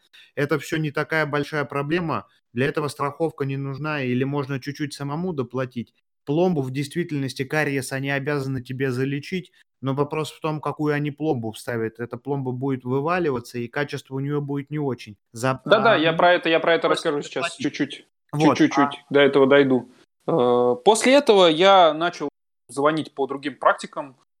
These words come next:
Speaker 2: э, стоматологическим и спрашивать, входит ли это в страховку. Мне везде отвечали, что сначала смотреть, что по телефону не могут сказать, запишитесь на прием. Э, я нашел одну неплохую по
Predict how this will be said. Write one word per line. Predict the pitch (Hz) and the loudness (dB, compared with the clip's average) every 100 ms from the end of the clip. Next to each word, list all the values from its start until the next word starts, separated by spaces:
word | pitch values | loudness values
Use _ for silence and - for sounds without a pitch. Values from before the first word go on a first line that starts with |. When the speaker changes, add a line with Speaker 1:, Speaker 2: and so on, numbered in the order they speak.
| - | -8
Speaker 2:
э, | 127 123 123 123 | -4 -2 -4 -6
стоматологическим | 127 120 123 123 120 - - | -8 -2 0 0 -2 -8 -8
и | 117 | -10
спрашивать, | - 151 - 135 - | 2 2 2 -4 -2
входит | - 147 123 | 2 2 2
ли | 131 | 0
это | 127 113 | -2 -4
в | |
страховку. | - 120 214 240 - | -8 0 2 2 -2
Мне | 135 135 | -4 -2
везде | 127 127 | 0 0
отвечали, | 123 123 127 120 | -2 -2 -4 -4
что | - | -10
сначала | - 123 - 127 | -16 -16 -16 -14
смотреть, | - 127 214 254 | -10 -4 0 0
что | - - | -2 -10
по | - | -16
телефону | - - 123 117 | -16 -14 -14 -16
не | 120 | -12
могут | 135 240 202 | 0 2 2
сказать, | - 127 | 0 -4
запишитесь | - - 123 - | -6 -10 -10 -14
на | 120 | -12
прием. | - 160 233 233 _ _ _ _ | -4 2 2 2 _ _ _ _
Э, | 170 175 | 4 6
я | 165 | 8
нашел | 202 175 180 | 6 4 4
одну | 170 147 160 151 139 131 _ _ - | 4 4 4 4 2 0 _ _ -12
неплохую | 135 147 143 151 175 | -6 -4 0 0 2
по | - | 2